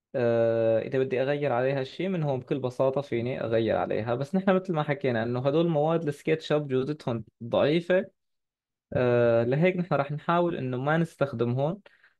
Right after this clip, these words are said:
نحن استخدمناهم هون ليش؟ لأن كنا بدنا ننقلهم على التوين موشن وهناك نع-، نغيرهم بشكل كامل.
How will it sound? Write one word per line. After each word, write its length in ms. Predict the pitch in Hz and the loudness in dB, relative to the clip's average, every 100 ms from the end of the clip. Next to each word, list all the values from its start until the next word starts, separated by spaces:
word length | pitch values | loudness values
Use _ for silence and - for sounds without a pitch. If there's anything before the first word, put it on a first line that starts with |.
| - | -4
نحن 200 | 156 - | 0 0
استخدمناهم 680 | 170 - 151 165 180 185 175 | 0 -2 -2 0 4 4 4
هون 160 | 180 175 | 4 4
ليش؟ 340 | 175 180 180 | 2 2 0
لأن 120 | 135 147 | -4 -2
كنا 200 | 170 160 | 0 0
بدنا 100 | 139 | -2
ننقلهم 460 | 135 135 165 156 | -4 -2 -2 0
على 160 | 123 120 | 0 0
التوين 300 | 120 160 165 | -2 -2 -2
موشن 320 | 165 170 160 | 0 -2 -4
وهناك 320 | 139 143 156 151 | -4 -2 -2 0
نع-، 240 | 120 123 | -4 -4
نغيرهم 560 | 143 127 123 139 147 135 | -4 0 0 0 -2 -4
بشكل 380 | 123 127 117 107 - | -2 -4 -2 -6 -2
كامل. 440 | 135 147 160 208 | 0 2 0 -2